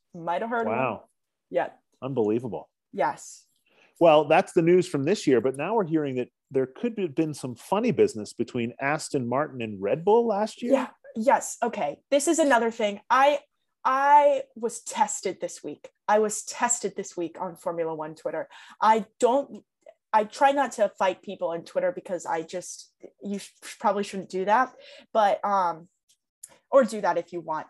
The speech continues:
Speaker 1: but I try not to do that. There was reports coming out of, from the paddock that Aston Martin and Red Bull, or, well, I'm sorry, there was reports from the paddock that t-, two teams broke the spending cap last year.
Speaker 2: Yeah.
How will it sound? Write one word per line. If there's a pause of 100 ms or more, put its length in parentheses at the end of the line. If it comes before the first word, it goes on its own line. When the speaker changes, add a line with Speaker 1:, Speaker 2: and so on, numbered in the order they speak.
Speaker 1:
but (240)
I
try
not
to
do
that. (300)
There
was
reports
coming
out
of, (100)
from
the
paddock
that (340)
Aston
Martin
and
Red
Bull,
or,
well, (160)
I'm
sorry,
there
was
reports
from
the
paddock
that
t-,
two
teams
broke
the
spending
cap
last
year.
Speaker 2:
Yeah.